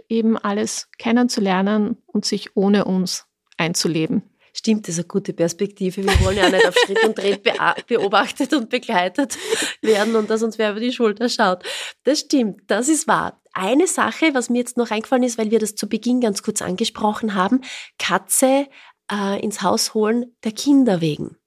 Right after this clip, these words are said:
Speaker 1: Mhm.
Speaker 2: Das ist auch ein großes Thema, gell?
Speaker 1: Ist es, ja. Weil ich sag natürlich, ich glaub,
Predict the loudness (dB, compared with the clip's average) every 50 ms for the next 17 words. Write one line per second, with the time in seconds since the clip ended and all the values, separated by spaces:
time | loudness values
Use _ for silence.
0 | _ _ _ 0 2 4 4 4 4 2 0 0 _ -2 -2 -2 0 0 -2 -2
1 | -2 -6 -8 -8 -4 -2 -2 -2 -2 -4 -10 -10 -10 -4 -4 -4 -2 -2 -6 -8
2 | -2 0 0 0 2 0 -2 0 -2 -2 -4 -6 -16 -20 -20 -20 -18 -18 -16 -16
3 | -16 -18 -20 _ _ 2 2 4 4 4 2 2 2 0 -2 0 2 2 0 0
4 | -2 _ _ -20 -20 -20 -18 -8 -6 -4 -4 0 0 -2 2 2 2 2 4 4
5 | 4 4 4 4 2 -2 -12 _ _ _ _ _ _ _ _ -6 -6 -6 -4 -4
6 | -4 -4 -4 -4 _